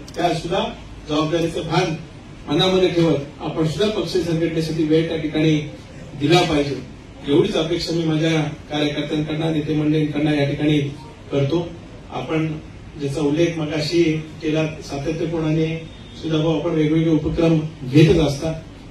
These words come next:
पुढच्या कालखंडामध्ये सुद्धा विद्यार्थ्यांसाठी आपण दाखले वाटपाचा असेल, तर इतर कार्यक्रम घेण्याचं मगाशी मी आत्ताच कोणाच्या तरी आपल्या सहकार्याच्या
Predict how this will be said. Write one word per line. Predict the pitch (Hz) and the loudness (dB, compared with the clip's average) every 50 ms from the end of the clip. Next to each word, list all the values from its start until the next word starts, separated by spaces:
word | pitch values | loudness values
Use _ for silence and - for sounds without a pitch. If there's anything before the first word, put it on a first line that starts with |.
| - - - - - - - - | -18 -16 -16 -16 -16 -16 -6 -2
पुढच्या | 156 151 151 180 160 | 0 2 4 4 4
कालखंडामध्ये | 147 156 156 156 160 165 165 165 160 156 160 156 | 4 4 2 2 2 2 2 2 2 0 0 -2
सुद्धा | 147 - 170 165 156 | -4 -2 -2 -2 -2
विद्यार्थ्यांसाठी | 151 151 - 160 160 156 - 160 151 156 160 160 170 | -2 -2 0 0 0 0 0 -2 -2 -2 -2 -2 -2
आपण | 151 151 - 170 160 165 156 151 - | -2 -2 0 0 2 2 2 0 -2
दाखले | 139 135 131 - 165 156 | -2 -4 -2 0 0 0
वाटपाचा | 147 147 - 170 160 156 165 | 0 0 -2 -4 -6 -6 -4
असेल, | 156 151 147 156 151 - | -4 -4 -4 -6 -6 -4
तर | 165 160 | -4 -4
इतर | 151 156 156 165 160 151 - - - - - - - - 160 | -4 -4 -4 -4 -4 -6 -8 -10 -16 -18 -18 -18 -14 -10 -8
कार्यक्रम | 156 147 139 139 156 160 160 165 165 156 151 143 143 139 - - - - - - - - - - 143 | -6 -6 -4 -2 0 2 4 4 4 4 4 2 0 -4 -8 -12 -16 -18 -18 -18 -18 -18 -12 -8 -4
घेण्याचं | 139 139 147 147 - 160 160 156 156 - - - | -2 0 0 0 0 -2 -2 -2 -2 -4 -6 -8
मगाशी | 143 139 147 147 139 - 165 | -8 -6 -6 -4 -4 -4 -4
मी | 165 | -4
आत्ताच | 160 156 - - 165 160 147 - - | -4 -4 -4 -4 -4 -4 -4 -6 -10
कोणाच्या | - 165 160 156 151 156 | -10 -6 -6 -4 -4 -6
तरी | 156 170 156 | -6 -8 -8
आपल्या | 147 156 156 143 170 160 156 151 139 135 - - - - - - - - - - - - | -8 -10 -10 -10 -10 -8 -8 -8 -8 -8 -12 -14 -16 -16 -16 -18 -18 -16 -16 -12 -4 0
सहकार्याच्या | 156 151 143 143 151 151 151 147 147 160 156 156 151 147 143 | 2 2 2 2 0 0 0 0 0 0 0 0 0 -2 -4